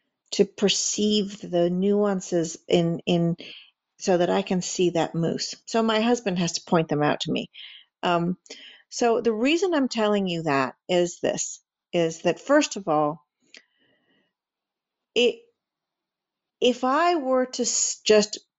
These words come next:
go along and say, "Well, what I need to do is do an analysis of this landscape,"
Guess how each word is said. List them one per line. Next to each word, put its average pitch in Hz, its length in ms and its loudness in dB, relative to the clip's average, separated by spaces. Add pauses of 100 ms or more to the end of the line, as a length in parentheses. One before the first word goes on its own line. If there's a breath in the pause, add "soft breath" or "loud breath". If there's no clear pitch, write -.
(320)
go 254 320 2
along 190 640 -2
and 190 240 2
say, 185 380 0
"Well, 190 200 -2
what 247 140 0
I 269 100 2
need 247 180 0
to 220 80 -8
do 196 260 2
is 175 100 -2
do 185 180 0
an 175 80 -2
analysis 226 800 -2
of 175 160 -2
this 185 220 -2
landscape," 220 640 0